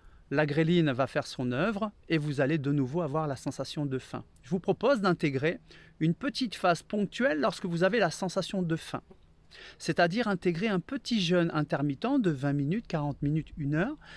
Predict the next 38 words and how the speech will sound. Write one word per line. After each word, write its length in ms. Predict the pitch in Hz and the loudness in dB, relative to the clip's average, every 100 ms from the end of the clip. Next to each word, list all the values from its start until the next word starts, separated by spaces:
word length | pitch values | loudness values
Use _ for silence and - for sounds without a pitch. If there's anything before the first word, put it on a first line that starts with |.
| - | -14
c'est-à-dire 560 | - 175 202 170 214 190 | -6 2 2 4 2 2
différer 800 | 170 208 349 285 - 214 180 254 | 0 -2 -4 -4 2 2 4 2
la 140 | 208 | 2
prise 260 | - 214 185 | 0 2 4
alimentaire 640 | 185 180 175 165 214 254 - - | 4 4 2 2 0 0 -8 -10
à 80 | - | -4
partir 340 | 170 185 - 208 | 0 0 0 0
du 120 | 202 | 2
moment 280 | 202 214 262 | 2 4 2
où 60 | |
vous 200 | 202 151 | 2 2
avez 160 | 175 170 | 2 4
la 120 | 165 | 2
sensation 600 | 143 - 254 226 - 208 | 2 -2 0 0 0 0
de 160 | 175 151 | 0 0
faim 400 | - - 165 170 - - - - - - - - | -4 -4 -4 -4 -8 -20 -20 -20 -20 -18 -16 -4
et 120 | 165 | 0
de 40 | 175 | 2
vous 120 | 220 | 2
diriger 360 | 214 240 233 247 | 4 4 4 6
vers 160 | 220 | 6
un 140 | 202 196 | 4 4
repas 340 | 175 180 170 | 4 4 2
calmement. 680 | - 254 254 190 156 196 247 | 2 4 6 4 4 0 0
Et 100 | 170 | 2
lorsque 280 | 214 - 233 | 2 0 -2
vous 220 | 196 185 | 0 2
allez 200 | 185 175 | 2 2
commencer 720 | - 254 233 202 - 196 185 - - | 0 2 2 0 -2 -2 -4 -10 -14
votre 240 | - 156 - | -2 -2 2
phase 180 | 185 165 | 2 4
de 100 | 156 | 2
rassasiement, 720 | 156 156 147 123 139 143 202 - - - - - | 0 0 -2 0 0 -2 -4 -12 -20 -20 -20 -6
appréciez 540 | - 180 220 - - 214 | -2 0 0 0 2 4
lentement 540 | 233 262 - 208 202 | 4 2 2 0 0
avec 240 | 175 160 - | 0 -2 0
une 80 | |
mastication 800 | 156 151 - - 156 - 165 156 | 0 0 -4 -2 -2 0 -2 -2